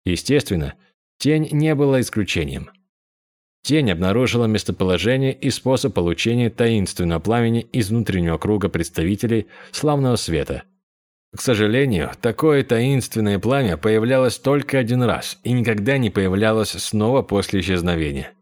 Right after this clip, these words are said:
Поэтому многие гильдии потратили свои усилия напрасно. Когда он задумался о ледяном синем дьявольском пламени,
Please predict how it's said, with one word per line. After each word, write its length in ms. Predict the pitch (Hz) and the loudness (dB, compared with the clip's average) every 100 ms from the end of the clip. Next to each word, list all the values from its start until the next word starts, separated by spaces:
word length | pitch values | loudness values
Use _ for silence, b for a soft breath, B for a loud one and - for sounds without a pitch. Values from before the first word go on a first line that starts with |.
| _ _ | _ _
Поэтому 440 | - 110 117 117 117 | -2 0 2 0 0
многие 360 | 120 127 110 | 2 2 0
гильдии 440 | 107 104 147 104 90 | 0 0 0 0 0
потратили 560 | 85 101 127 123 123 | 0 0 2 0 0
свои 260 | 127 - 117 | -2 0 2
усилия 420 | 113 101 107 104 | 2 0 0 0
напрасно. 580 | 95 92 87 73 - - _ _ _ _ _ - | 0 0 -2 -4 -8 -12 _ _ _ _ _ -6
Когда 320 | 120 117 147 | -2 0 2
он 120 | 139 | 2
задумался 840 | 120 127 143 151 127 - 113 98 98 | 2 2 2 2 0 0 0 2 2
о 60 | |
ледяном 500 | 110 113 113 127 131 | 0 2 0 2 0
синем 360 | 98 - 123 104 | 0 0 0 2
дьявольском 520 | 90 110 104 - 95 | 2 2 0 0 -2
пламени, 500 | 87 127 127 92 71 | 0 0 2 0 -4